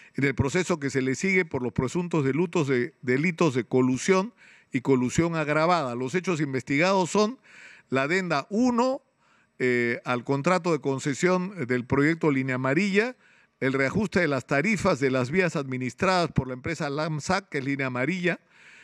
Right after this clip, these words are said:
y las actas de trato directo entre la Municipalidad de Lima y la empresa lamsac del año dos mil catorce. El argumento presentado por la Fiscalía para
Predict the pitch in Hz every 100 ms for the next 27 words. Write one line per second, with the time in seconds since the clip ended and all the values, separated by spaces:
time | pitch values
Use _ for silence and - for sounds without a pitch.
0 | _ - 180 214 196 139 - 185 165 175
1 | 139 131 170 175 160 156 180 165 139 123
2 | 120 120 123 135 127 131 139 170 170 170
3 | 196 185 165 131 127 160 175 156 165 170
4 | - 170 175 - _ _ _ 139 139 160
5 | 156 139 127 120 139 165 - 147 143 185
6 | 143 127 127 139 175 175 151 123 135 151
7 | 180 156 139 131 135 123 135 139 170 143
8 | 95 - - - _ - 135